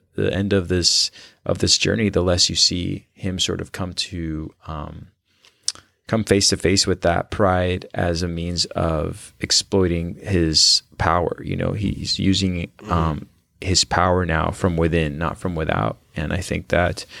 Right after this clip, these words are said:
Speaker 1: that's something we have to understand with pride as well. You know what I mean? Um, otherwise, you're just, uh,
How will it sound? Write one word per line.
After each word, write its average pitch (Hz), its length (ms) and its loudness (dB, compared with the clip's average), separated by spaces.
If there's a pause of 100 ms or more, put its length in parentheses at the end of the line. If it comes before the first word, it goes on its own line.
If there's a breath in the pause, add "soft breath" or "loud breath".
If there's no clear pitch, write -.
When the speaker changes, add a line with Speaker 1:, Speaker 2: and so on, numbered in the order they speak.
(180 loud breath)
Speaker 1:
that's - 180 4
something 87 260 2
we 85 160 2
have 82 300 0
to 87 100 0
understand 80 540 0
with 82 200 -4
pride 78 300 2
as 76 180 0
well. 80 360 0
You 90 120 -8
know 85 80 -4
what 85 120 -4
I - 20 -6
mean? 82 260 -8 (540 loud breath)
Um, 82 460 0 (1000)
otherwise, 101 560 4
you're 95 80 4
just, - 420 2
uh, 87 420 4